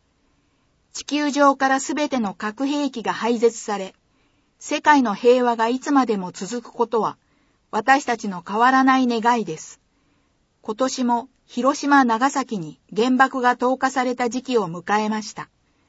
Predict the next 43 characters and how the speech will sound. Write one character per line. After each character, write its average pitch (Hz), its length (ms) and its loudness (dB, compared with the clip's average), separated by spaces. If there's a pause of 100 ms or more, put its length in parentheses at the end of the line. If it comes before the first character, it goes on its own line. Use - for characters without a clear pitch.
(440)
心 247 480 2
を 226 80 4
新 254 240 2
た 226 120 -2
に 175 120 -8
し - 120 -16
て、 160 200 -12 (500)
核 240 320 -4
兵 294 220 -2
器 254 140 -4
の 208 140 -6
な 190 160 -4
い 170 160 -14 (320)
世 226 260 -2
界 277 260 4
平 277 240 -2
和 240 120 0
の 170 120 -8
実 185 300 -8
現 247 180 0
を 233 120 2
目 208 100 -2
指 220 180 -2
し 220 100 -8
ま 220 120 -4
し - 160 -8
ょ 165 240 -8
う。 - 60 -20 (880)
問 285 200 -2
い 285 60 0
合 269 100 2
わ 269 100 0
せ 269 140 -4
先、 233 400 -10 (640)
県 285 300 2
庁 185 360 -6 (180)
地 269 260 -2
域 269 180 -6
外 240 320 2
交 220 220 2
課、 202 200 -8 (680)
電 226 280 -2
話、 208 200 -4